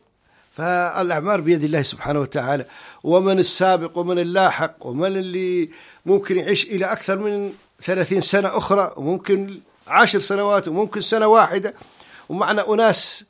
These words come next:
صاموا معنا العام الماضي واليوم غير موجودين. فنحن ندعو الله عز وجل أول خطوة في الاتجاه الصحيح، في الاتجاه، في البداية الصحيحة، في البداية الرشيدة، أنك تجتهد الدعاء.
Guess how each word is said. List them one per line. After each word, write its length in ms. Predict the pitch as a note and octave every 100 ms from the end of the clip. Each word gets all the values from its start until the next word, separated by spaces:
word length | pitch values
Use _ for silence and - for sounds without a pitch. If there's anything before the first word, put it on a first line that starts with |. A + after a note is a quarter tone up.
| _ _ _ -
صاموا 380 | - A3+ A3+
معنا 220 | A3+ G3+ G#3
العام 260 | F3 G#3
الماضي 380 | G3 G#3+ A3 A3
واليوم 360 | G#3+ G#3 A#3 F#3
غير 220 | A3 A#3
موجودين. 640 | A3 F#3 F#3 G3 G#3+ F3 - _ _ _ - - _
فنحن 360 | D#3 G3+ C3+ F3+
ندعو 180 | E3+ D#3+
الله 140 | E3+
عز 160 | D#3 D3
وجل 80 | A3
أول 400 | A3+ G3+ A3+ G#3
خطوة 540 | - B3 G#3+ A3+ A3 - _ _ _ _ _ _
في 120 | -
الاتجاه 500 | F#3 G3 G3 E3+ G3+
الصحيح، 640 | G3 - D#3 A3+ A3+ - - _ - _ _ _ _
في 60 | E3+
الاتجاه، 600 | F#3+ G3 G3+ G3+ G#3 G#3
في 100 | E3+
البداية 380 | F#3 F#3 A3 A3
الصحيحة، 760 | G3+ G#3+ F3 A#3 F3+ G#3+ B3+ - _ _ - _
في 60 | D#3+
البداية 420 | D#3+ F#3 A3 G#3
الرشيدة، 640 | G3+ G3 A#3 A#3+ A3+ G#3 -
أنك 200 | E3+ E3+
تجتهد 420 | - D3+ - B2 C3+
الدعاء. 440 | A#2+ A#2+ G2+ -